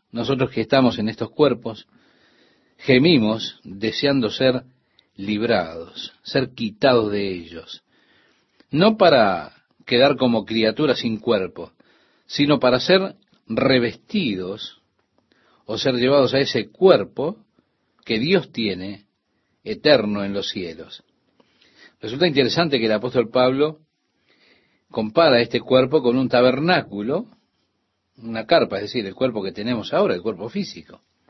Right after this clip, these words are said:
Y bueno, cada vez que usted piensa en una carpa, no piensa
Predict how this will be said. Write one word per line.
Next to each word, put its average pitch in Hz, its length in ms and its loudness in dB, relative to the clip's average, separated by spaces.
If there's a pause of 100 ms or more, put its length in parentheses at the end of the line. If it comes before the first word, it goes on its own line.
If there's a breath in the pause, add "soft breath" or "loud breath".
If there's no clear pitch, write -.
(680 soft breath)
Y 120 80 -4
bueno, 165 200 2
cada 139 180 6
vez 160 120 6
que 143 100 -2
usted 127 280 0
piensa 139 320 0
en 143 80 0
una 156 200 0
carpa, 151 320 2
no 110 220 -2
piensa 147 640 -2